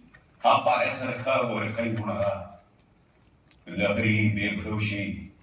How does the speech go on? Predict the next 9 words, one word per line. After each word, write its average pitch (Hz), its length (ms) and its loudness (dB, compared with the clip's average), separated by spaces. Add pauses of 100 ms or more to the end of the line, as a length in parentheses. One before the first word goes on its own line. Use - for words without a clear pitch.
(1040)
अस्खिन - 540 2
क्षेत्र 131 380 -2
निवडलेला 117 600 4 (1400)
आणि - 220 0
आता - 320 6
एकटा - 380 2
पडलेला 113 440 0
नवरा 104 280 0
सांभाळणं 113 600 0